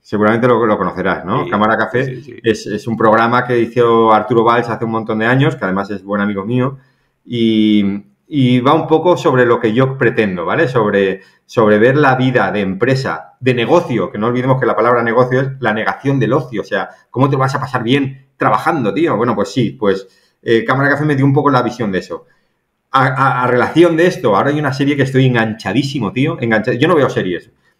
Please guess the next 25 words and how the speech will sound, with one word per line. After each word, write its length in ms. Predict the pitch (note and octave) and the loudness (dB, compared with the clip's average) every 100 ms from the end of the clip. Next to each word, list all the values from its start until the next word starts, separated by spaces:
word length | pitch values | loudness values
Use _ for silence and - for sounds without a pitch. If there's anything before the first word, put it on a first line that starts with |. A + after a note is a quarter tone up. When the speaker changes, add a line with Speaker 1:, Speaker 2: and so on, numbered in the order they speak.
| _ | _
Speaker 1:
Las 140 | A#2+ A#2+ | -6 0
que 80 | D3 | 2
veo 140 | F#3+ | 2
son 140 | F#3 | 2
de 100 | C3 | 0
risa, 340 | G#2+ G#2 - D2+ | 0 -4 -6 -8
siempre, 460 | - G2+ - F#2 | -4 -4 -2 -4
de 180 | F#2 F#2 | -4 -4
humor, 340 | F#2+ B2 G2+ - | 0 2 0 -2
ta-, 140 | A#2+ | -10
¿sabes? 280 | - B2 F3+ F#3 _ _ _ _ _ | -4 0 0 -2 _ _ _ _ _
Pues 160 | B2 | -2
ahora 100 | D3+ | 0
estoy 140 | E3 F3 | 0 0
enganchadísimo 640 | D3 C3+ C3+ A2+ D3+ D#3 | 2 2 2 0 -2 -2
a 40 | C3+ | 0
una 100 | B2 | 0
serie 320 | - C3+ E3 | 0 -2 -2
en 100 | C3 | -2
Netflix 260 | B2 C3+ C#3 | -2 -2 -4
que 40 | B2+ | -4
se 40 | |
llama 240 | A#2+ D3 A2 | -4 -4 -2
The 80 | G#2 | 0
Office. 440 | A2+ A2+ F2+ - | 0 -2 -12 -14